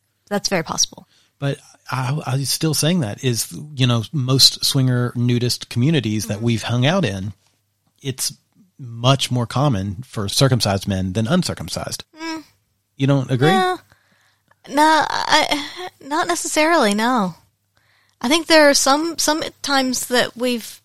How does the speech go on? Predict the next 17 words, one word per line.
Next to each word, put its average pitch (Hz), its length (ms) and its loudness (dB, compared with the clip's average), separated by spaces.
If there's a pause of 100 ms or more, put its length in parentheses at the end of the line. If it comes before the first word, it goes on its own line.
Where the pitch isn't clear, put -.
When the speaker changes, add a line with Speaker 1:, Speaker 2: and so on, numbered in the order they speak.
(100)
Speaker 1:
that 240 160 -2
there 247 100 2
have 226 140 -4
been 226 140 -2
definitely 240 360 0
more 226 180 0
uncircumcised. 190 1000 -2 (120)
Speaker 2:
Okay. 127 360 -8 (240)
Speaker 1:
Yeah. 202 320 -4 (480)
Like 220 160 -2
some, 247 320 0
some 247 220 -4
groups - 480 -4
more 214 180 -6
than 202 100 -4
others. 196 380 -2
And, 202 160 0